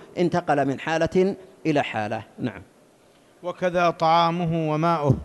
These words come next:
Speaker 1: كذلك طعام أهل الكتاب وماؤهم، كل هذا طاهر، لأنهم هم ليسوا، آه، الكف-، الكافر كما قلنا ليس نجاس-، نجسا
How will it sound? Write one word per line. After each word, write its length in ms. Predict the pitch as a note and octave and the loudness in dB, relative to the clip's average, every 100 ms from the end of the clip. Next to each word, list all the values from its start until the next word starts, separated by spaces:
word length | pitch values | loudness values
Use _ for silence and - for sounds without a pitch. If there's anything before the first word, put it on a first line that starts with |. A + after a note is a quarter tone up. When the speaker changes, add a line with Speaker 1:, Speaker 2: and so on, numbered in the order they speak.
| - - _ - | -14 -20 _ -2
Speaker 1:
كذلك 380 | A#3 C4 A3 E3 | 2 4 4 0
طعام 380 | E3 D#3 D#3+ | 0 0 0
أهل 220 | D3 D3 C#3+ | 0 -2 -2
الكتاب 580 | B2 C3+ D3 C#3 B2 - - - - | -2 0 4 4 2 -4 -20 -20 0
وماؤهم، 680 | C#3 D3 D3+ - C3+ C#3 B2+ - | 4 6 4 4 4 4 2 0
كل 220 | - B3+ | 4 8
هذا 300 | G3 E3 D#3 | 8 8 2
طاهر، 380 | C#3 F#3 G3 F3 | 0 2 2 2
لأنهم 580 | G3 F#3+ A3 F3 F#3 F#3+ | 0 -4 0 2 4 4
هم 280 | G3 A#3 A3 - - - | 4 2 -2 -14 -12 2
ليسوا، 520 | A#3+ A3 - G3 F#3+ - | 2 4 6 8 8 4
آه، 760 | C#3 C#3 B2 A2 C3 A#2 G2+ G2+ | 0 0 0 0 0 0 -2 -2
الكف-، 340 | D#3+ E3 - | -2 -4 -4
الكافر 560 | G#2 - G3 G#3+ A3+ A3+ - - - - | -4 0 2 4 4 2 -8 -20 -20 -6
كما 240 | F3 F3+ E3+ | 0 2 4
قلنا 480 | G3+ G#3 G3 A#3+ | 2 2 2 0
ليس 340 | A#3 B3 G3+ F3+ | 2 2 2 2
نجاس-، 560 | F3 E3 F3 F3 D#3 | 2 4 6 4 2
نجسا 560 | E3 E3+ D#3 D#3 E3 | -2 0 -2 0 2